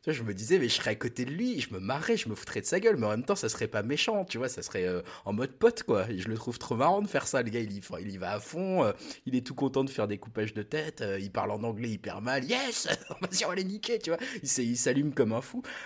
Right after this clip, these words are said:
Et je trouve ça hyper touchant, en fait. Et, euh, et quelque part, ouais, euh, moi, j'étais plus touché par les acteurs amateurs et tout ce qu'ils pouvaient produire, presque par les acteurs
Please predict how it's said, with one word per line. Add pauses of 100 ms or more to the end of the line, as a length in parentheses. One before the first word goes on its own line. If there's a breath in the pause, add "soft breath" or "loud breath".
Et
je
trouve
ça
hyper
touchant,
en
fait.
Et,
euh,
et
quelque
part,
ouais,
euh,
moi,
j'étais
plus
touché
par
les
acteurs
amateurs
et
tout
ce
qu'ils
pouvaient
produire,
presque
par
les
acteurs